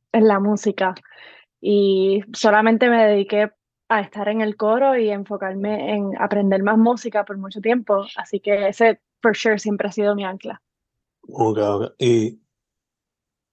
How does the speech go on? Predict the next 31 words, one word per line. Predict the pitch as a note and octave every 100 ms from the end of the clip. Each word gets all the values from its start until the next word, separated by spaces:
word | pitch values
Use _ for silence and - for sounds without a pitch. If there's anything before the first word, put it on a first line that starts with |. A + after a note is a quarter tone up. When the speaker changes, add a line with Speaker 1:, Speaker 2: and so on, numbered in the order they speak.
| _
Speaker 2:
as | B2+ B2
far | B2+ B2
as | A#2+ C3
instruments, | B2+ - A2+ G#2 G2+
obviamente | C3 A#2+ A#2 A#2 A2+
vocals, | G#2+ A2 A2 G#2 G#2+ - _ _ _ _ - -
eh, | G#2+ G3+ F2+ A#3
es | A3+
lo | -
Speaker 1:
Ujú. |
Speaker 2:
que | A2+
practica. | - - A#2 G#2+ A2+ _ _ _ -
Y | B2+
veo | A2+ B2
atrás | B2 A#2+
que | - A#2
tiene | G#2+ A2
un | A2
teclado, | A2 A2 A2 G#2+ A2+ _ _ _ -
pero | A#2+ A2 G#2+ B2
¿is | B2 A#2+
that, | A#2
like, | G#2 G3
your | A2
Speaker 1:
Ujú. |
Speaker 2:
main | A2+ A2+
instrument | C3 - D3+ D3+ E3
o | C3
tiene | A#2+ A2+ B2
otro | B2 C3 A2
que, | A#2+ A2 G#2+